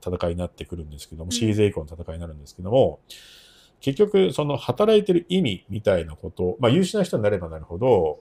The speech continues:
Speaker 1: なんていうんですかね、処遇は当然あるんですけども、それよりもこのスタートアップで働いてる意味ですよね。
Speaker 2: うんうん。
Speaker 1: っていうところとか、自分に対する期待みたいなところっていうのが、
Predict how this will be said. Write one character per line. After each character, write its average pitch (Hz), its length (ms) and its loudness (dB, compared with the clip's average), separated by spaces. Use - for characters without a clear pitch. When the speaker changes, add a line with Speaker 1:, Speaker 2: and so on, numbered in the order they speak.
Speaker 1:
な 120 100 -2
ん 123 60 -6
て 87 80 -12
い - 20 -12
う - 20 -18
ん - 0 -
で - 20 -18
す - 80 -20
か 76 80 -14
ね、 80 200 -14
処 - 200 0
遇 202 180 2
は 185 220 6
当 160 180 4
然 139 220 2
あ 131 40 6
る 107 120 0
ん 80 60 -8
で 76 80 -16
す - 100 -20
け 80 80 -16
ど 95 80 -6
も、 104 280 2
そ - 140 -6
れ 220 100 2
よ 254 80 0
り 147 60 -2
も 104 300 2
こ - 120 -2
の 170 240 4
ス - 100 -12
タ 170 100 -2
ー 170 80 4
ト 170 120 -2
ア 165 40 2
ッ 170 60 -4
プ - 120 -14
で - 80 -10
働 123 400 4
い 120 40 -2
て 120 100 -4
る 110 160 -6
意 160 100 0
味 87 180 -4
で 73 120 -16
す - 100 -20
よ 78 80 -16
ね。 123 100 -8
Speaker 2:
う 262 40 -8
ん - 20 -8
う - 20 -
ん。 - 20 -16
Speaker 1:
っ - 600 -20
て 180 100 2
い 175 40 8
う 170 60 0
と 175 100 -2
こ 170 100 2
ろ 131 80 4
と 90 80 -2
か、 87 80 0
自 87 200 -4
分 156 240 -4
に 151 60 -8
対 151 240 2
す 143 120 2
る 98 120 -2
期 - 200 -16
待 120 400 2
み 113 400 -4
た 98 100 -2
い 78 60 -4
な 73 60 -12
と 73 120 -16
こ 90 120 -6
ろ 90 80 -2
っ - 20 -16
て - 100 -20
い 78 40 -20
う 78 40 -18
の 82 60 -12
が、 101 280 -2